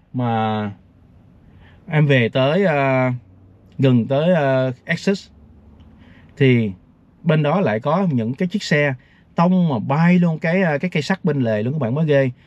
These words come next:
Họ tông bay cây sắt trên lề luôn, thật là nguy hiểm lắm. Các bạn biết gì không?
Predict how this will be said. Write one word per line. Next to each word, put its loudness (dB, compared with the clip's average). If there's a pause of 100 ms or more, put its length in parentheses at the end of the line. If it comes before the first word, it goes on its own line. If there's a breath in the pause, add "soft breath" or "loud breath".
(140 soft breath)
Họ -8
tông -2
bay 0
cây -4
sắt -6
trên 0
lề 0
luôn, -4 (260)
thật -8
là -4 (760)
nguy 6
hiểm 0
lắm. -4 (1800 loud breath)
Các 2
bạn 2
biết 6
gì 0
không? 0